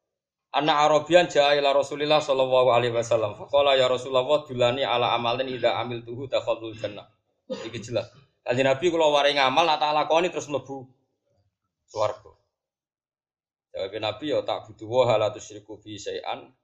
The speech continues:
Kowe nyembah pangeran aja sirik, wa tuqimu sholat, wa tu'addi zakat al-mafruḍah, wa tasumu ramadan. Niki urip tenan kabeh.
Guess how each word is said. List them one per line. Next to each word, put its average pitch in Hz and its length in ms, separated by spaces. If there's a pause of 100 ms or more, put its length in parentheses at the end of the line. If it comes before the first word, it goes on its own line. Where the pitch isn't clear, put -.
(500)
Kowe - 80
nyembah 104 400
pangeran 107 320
aja 110 240
sirik, 101 400
wa 101 160
tuqimu 104 400
sholat, 107 400 (480)
wa 104 160
tu'addi 107 400
zakat 101 400
al-mafruḍah, 104 640
wa 107 160
tasumu 101 480
ramadan. 98 480 (4000)
Niki 151 320
urip 175 160
tenan 156 240
kabeh. 143 240